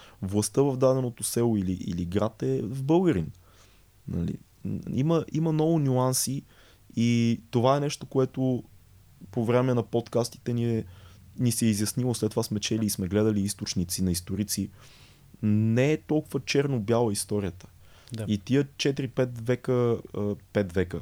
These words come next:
Speaker 1: които имаме под османско потисничество, те не са задължително пет века мачкат и ислямизират българи, защото ако беше така, ние щяхме да изчезнем.
Speaker 2: Факт.
Speaker 1: А,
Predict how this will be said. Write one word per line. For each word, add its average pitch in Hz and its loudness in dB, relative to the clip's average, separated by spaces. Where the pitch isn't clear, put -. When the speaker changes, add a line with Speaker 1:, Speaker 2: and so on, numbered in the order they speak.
Speaker 1:
които - -4
имаме 107 4
под - -8
османско - -4
потисничество, - -8
те 120 -2
не 127 -2
са - -6
задължително 123 -2
пет 117 4
века 117 0
мачкат 107 0
и 110 0
ислямизират 101 -2
българи, 90 0
защото - -6
ако 127 -12
беше 143 0
така, - -6
ние 131 -2
щяхме 131 -6
да 113 -2
изчезнем. - -4
Speaker 2:
Факт. - -14
Speaker 1:
А, 101 2